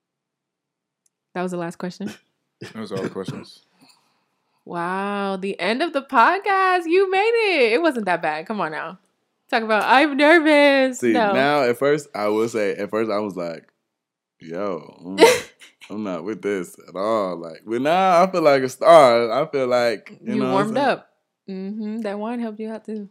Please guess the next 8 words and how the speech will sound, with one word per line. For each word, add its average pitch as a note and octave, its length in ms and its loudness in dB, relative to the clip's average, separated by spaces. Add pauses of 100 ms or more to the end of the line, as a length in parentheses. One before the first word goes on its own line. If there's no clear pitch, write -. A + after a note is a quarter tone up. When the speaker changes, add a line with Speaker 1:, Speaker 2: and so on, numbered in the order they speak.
(160)
Speaker 3:
I G2 360 -12 (500)
wouldn't G2 260 -12
say F#2+ 100 -18
that. E2+ 240 -20 (200)
Speaker 1:
Correct. G3 420 -12
It F#3 140 -14
did. D#3+ 240 -12 (640)
Speaker 3:
Not F#2 140 -14